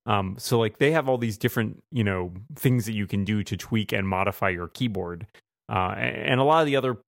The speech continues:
keyboards are, you know, they're sort of like one-trick ponies, right? Like, you, it's like, ah, you can swipe to type things, or you've got these little, like, you know, you,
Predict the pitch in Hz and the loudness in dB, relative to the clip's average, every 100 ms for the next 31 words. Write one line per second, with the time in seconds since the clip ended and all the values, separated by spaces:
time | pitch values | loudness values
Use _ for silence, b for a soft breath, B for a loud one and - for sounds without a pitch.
0 | - 131 113 113 104 110 98 101 95 107 | -2 0 4 2 0 -2 0 0 0 -2
1 | 90 117 113 123 117 110 107 107 123 110 | 0 0 2 2 2 0 0 0 -2 0
2 | 185 101 80 107 - - - 196 - - | 0 0 0 0 0 -4 -4 -6 -4 -2
3 | - 202 156 208 196 131 - 180 131 113 | 0 2 2 0 -2 0 0 0 0 0
4 | 98 - 90 92 101 110 117 131 123 139 | -2 -4 -8 -6 0 0 0 0 2 0
5 | 143 131 143 143 143 143 135 143 135 120 | 0 -2 0 2 2 0 -2 -4 0 2
6 | 117 113 - _ _ _ 123 | 0 -2 -8 _ _ _ -6